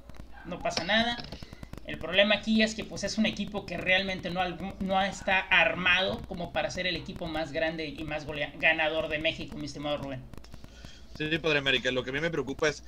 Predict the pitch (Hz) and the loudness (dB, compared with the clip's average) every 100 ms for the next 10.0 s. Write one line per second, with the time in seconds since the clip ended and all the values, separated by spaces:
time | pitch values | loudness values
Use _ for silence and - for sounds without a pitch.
0 | - - 151 165 165 156 175 156 - 123 | -12 -8 -8 -2 -2 0 -2 -2 -2 0
1 | 139 143 151 147 - 151 123 - - 143 | 2 2 -2 -2 0 0 0 -4 -2 -2
2 | 143 151 139 127 151 123 123 127 123 139 | 0 0 2 4 4 4 2 -2 0 0
3 | 160 151 170 156 143 123 147 160 - 127 | 0 2 2 2 0 2 4 4 2 -2
4 | 131 151 151 151 135 131 170 - _ _ | -4 -4 -2 0 4 4 2 -2 _ _
5 | - 131 135 139 180 151 - 156 175 - | -2 2 6 6 8 8 8 6 6 0
6 | _ _ 131 123 123 123 117 147 151 - | _ _ -6 -4 -2 -2 2 2 2 0
7 | 127 143 160 - 156 - 135 156 156 160 | 2 2 2 2 2 -2 -2 -2 0 0
8 | 165 170 131 131 127 110 - - - 127 | 0 2 2 2 2 0 -6 -14 0 2
9 | 131 147 175 - 143 160 160 170 175 160 | 4 6 6 4 2 4 4 4 4 2